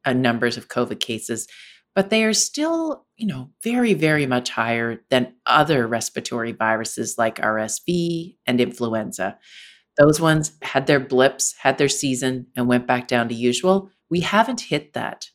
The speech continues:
People don't seem to recognize that we haven't hit that seasonality yet with covid. I think we probably still will, but that's not the case. So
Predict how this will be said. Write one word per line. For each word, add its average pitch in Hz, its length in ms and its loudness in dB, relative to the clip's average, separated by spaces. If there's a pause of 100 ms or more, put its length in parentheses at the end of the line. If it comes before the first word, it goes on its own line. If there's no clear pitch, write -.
(140)
People 254 200 -6
don't 247 220 -2
seem 190 180 2
to 156 80 -2
recognize 127 480 -2
that - 140 0
we 131 80 -2
haven't 147 320 -2
hit - 240 -6
that 117 140 -6
seasonality 123 680 -4
yet 170 400 -2 (400)
with 135 280 2
covid. 233 480 0 (440)
I 123 280 -2 (280)
think 135 300 0
we 202 220 -2
probably 196 460 2
still 196 240 0
will, 196 320 0
but 143 220 -2
that's 123 240 2
not 123 200 -4
the 127 40 -12
case. 175 340 -4
So 120 280 2